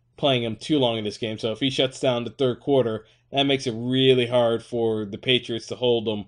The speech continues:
unless, of course, Jay Cutler decides to come in and throw four picks, uh, in that game and you get a pick six, which is entirely possible with Jay Cutler. You never know.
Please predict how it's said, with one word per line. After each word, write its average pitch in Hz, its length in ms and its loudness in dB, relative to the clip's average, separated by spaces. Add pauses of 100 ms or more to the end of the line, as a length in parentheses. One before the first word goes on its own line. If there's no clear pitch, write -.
(320)
unless, 127 280 4
of - 140 -10
course, 117 320 0
Jay 123 240 -2
Cutler 110 560 -4 (260)
decides 117 360 -2
to - 80 -14
come 123 240 0
in 117 120 -4
and 101 80 -8
throw 120 220 0
four 131 320 -2
picks, - 500 -10
uh, 98 320 -4 (360)
in 113 120 -6
that 110 220 0
game 110 240 0
and 107 140 -4
you 104 60 -6
get 113 120 0
a 107 60 -6
pick - 260 -8
six, - 560 -8 (100)
which 147 220 -4
is 214 120 -6
entirely 202 420 6
possible 127 400 0
with 107 80 -10
Jay 107 160 -6
Cutler. - 380 -10 (140)
You 135 120 -4
never 120 240 0
know. 87 260 -10